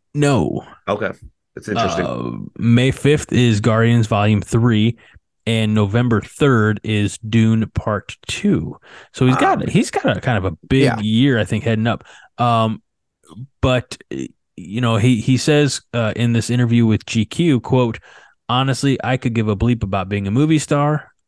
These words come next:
Speaker 1: I don't live a great big glamorous life. I live here in Tampa. I don't care about the spotlight. I don't care about fame. I just want to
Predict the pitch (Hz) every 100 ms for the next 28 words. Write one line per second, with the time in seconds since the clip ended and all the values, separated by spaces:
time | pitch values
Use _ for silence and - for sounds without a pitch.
0 | - 110 113 107 - 113 117 107 98 110
1 | 107 107 107 101 101 98 98 - 110 113
2 | 117 - 98 104 - 104 92 - 135 131
3 | 131 101 98 95 - 117 107 104 98 -
4 | - 127 113 117 101 95 - 110 101 -
5 | - 127 131 127 - - - 104 107 104
6 | 107